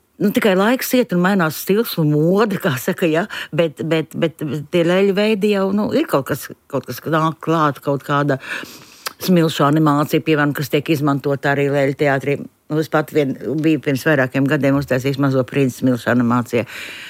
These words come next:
Viņš arī dzīvoja, viss forši, tās, tās, tās smilšu bildes dz-, dzīves bija. Vēl kaut kādus paņēmienus meklē,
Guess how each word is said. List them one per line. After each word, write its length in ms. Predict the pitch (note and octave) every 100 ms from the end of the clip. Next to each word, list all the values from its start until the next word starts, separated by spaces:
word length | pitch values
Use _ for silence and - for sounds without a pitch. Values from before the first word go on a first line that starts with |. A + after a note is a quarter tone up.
| - - -
Viņš 180 | D3+ B3+
arī 180 | D4+ G#3+
dzīvoja, 580 | C#3+ F3 D#3+ C#3 B2+ C3+
viss 220 | D3+ -
forši, 300 | - C4+ -
tās, 240 | D3+ C#3+ -
tās, 300 | D#3 C#3+ -
tās 240 | - D3+ C3+
smilšu 440 | - E3+ F3+ F3 D#3+
bildes 440 | D#3 F3 E3 D#3+ D3
dz-, 220 | - E3
dzīves 460 | E3 G#3+ C4+ F3 C#3+
bija. 280 | C3 C3+ C3+ - - - -
Vēl 260 | D3+ E3
kaut 220 | E3+ E3+ D#3+
kādus 320 | E3+ D#3+ C#3+
paņēmienus 540 | E3+ E3+ D#3+ D#3+ D3+ D3+
meklē, 300 | E3+ D#3+